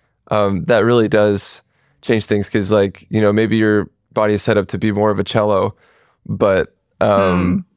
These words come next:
Speaker 1: there's also, like, heavy metal cellists that do really cool things and use the instrument in weird ways. But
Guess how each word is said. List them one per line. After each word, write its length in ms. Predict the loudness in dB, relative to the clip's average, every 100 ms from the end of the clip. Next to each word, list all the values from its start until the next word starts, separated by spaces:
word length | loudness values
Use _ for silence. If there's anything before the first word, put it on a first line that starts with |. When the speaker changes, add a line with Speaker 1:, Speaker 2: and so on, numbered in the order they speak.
| _
Speaker 1:
there's 200 | -2 0
also, 400 | 2 0 0 0
like, 380 | 2 2 0 -8 -6
heavy 240 | -2 0 2
metal 360 | 2 2 0
cellists 640 | 0 0 2 0 -2 -8 -2
that 340 | 0 0 0
do 160 | 2 4
really 240 | 4 2
cool 200 | 2 0
things 500 | 2 2 2 -2 -8 -10 -2
and 160 | 0
use 160 | 0 2
the 120 | 2
instrument 360 | 0 0 0 2
in 60 |
weird 180 | 0 2
ways. 420 | 2 2 0 -4 -8
But 280 | 0 0 0